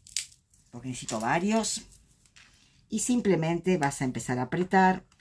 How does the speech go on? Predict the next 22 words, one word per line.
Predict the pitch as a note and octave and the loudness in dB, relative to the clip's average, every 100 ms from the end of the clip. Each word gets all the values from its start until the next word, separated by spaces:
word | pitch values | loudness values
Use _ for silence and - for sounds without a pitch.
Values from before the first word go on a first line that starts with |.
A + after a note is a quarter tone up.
| _ - _ | _ -20 _
Me | D#3 | 2
iba | F3 | 2
a | E3 | 0
poner | D3+ D#3 | -2 0
guantes, | D#3+ F#3 F3+ | 2 2 2
ahora | E3 D#3+ | 2 0
me | C3+ | -2
los | |
voy | C3 | -2
a | C3+ | -4
poner, | - F3+ G#3 A3+ A3+ _ _ _ _ _ _ _ _ _ _ _ | -2 2 4 2 0 _ _ _ _ _ _ _ _ _ _ _
para | G#3 A3 | 2 2
que | G#3 G3 | 4 4
se | G3 F#3+ | 4 2
vaya | E3 D#3+ - F3 E3+ | 2 0 2 0 0
saliendo | - - C#3 C#3+ D3 D3+ D3 | -6 -2 0 0 0 -2 -2
toda | D#3 D3+ | -2 0
la | D#3 D#3+ | 0 2
pintura | F#3+ E3 C#3+ D3 | 0 0 -2 -2
de | C#3 | -2
acá | A#2+ | -4
adentro. | A2 G#1 - - - | -10 -10 -18 -20 -20